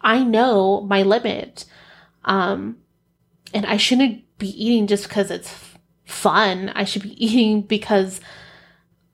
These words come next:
well, let me try to rephrase this.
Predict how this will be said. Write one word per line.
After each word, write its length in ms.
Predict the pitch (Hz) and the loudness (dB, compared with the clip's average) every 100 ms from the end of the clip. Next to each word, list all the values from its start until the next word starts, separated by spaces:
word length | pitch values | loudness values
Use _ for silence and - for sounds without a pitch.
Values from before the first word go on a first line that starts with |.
| - | 0
well, 440 | 240 220 190 190 - _ _ _ - _ _ _ _ _ _ _ _ _ _ _ _ - | 2 4 2 -4 -16 _ _ _ -20 _ _ _ _ _ _ _ _ _ _ _ _ -4
let 120 | 226 | 0
me 120 | 220 | 0
try 200 | 214 - | -2 -2
to 80 | 190 | -4
rephrase 440 | 175 165 - - - | -4 -10 -12 -12 -16
this. 260 | - - | -16 -16